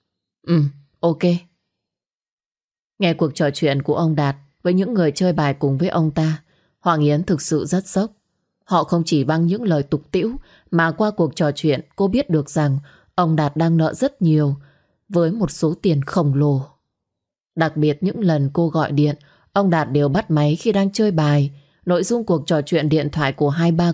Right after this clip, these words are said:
con còn nhắc đến cả ông Thiên và tập đoàn Thiên Long. Nếu như Hoàng Long hoặc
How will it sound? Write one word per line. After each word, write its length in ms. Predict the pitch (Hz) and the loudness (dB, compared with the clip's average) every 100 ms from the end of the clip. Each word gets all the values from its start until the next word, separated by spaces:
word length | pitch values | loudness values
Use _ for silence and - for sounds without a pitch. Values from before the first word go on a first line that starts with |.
| - | 2
con 260 | 180 180 175 _ _ | 2 2 -2 _ _
còn 220 | - 156 156 | -2 0 2
nhắc 180 | 220 | 0
đến 240 | - 156 254 | 0 0 0
cả 180 | - 143 | -2 -2
ông 300 | 123 175 175 170 | -2 -2 -2 0
Thiên 280 | 190 196 185 _ _ | 0 0 -2 _ _
và 240 | 160 156 139 | -4 -2 -2
tập 280 | - 151 - | -2 -4 -2
đoàn 300 | 143 143 131 | -2 0 -2
Thiên 280 | - 165 156 | -2 0 2
Long. 160 | 156 151 - _ _ _ _ _ _ _ _ | 2 0 -4 _ _ _ _ _ _ _ _
Nếu 160 | 165 165 | -2 2
như 120 | 180 | 4
Hoàng 280 | 170 156 135 | 4 2 2
Long 240 | 147 151 | 0 0
hoặc 160 | 151 143 | 0 -2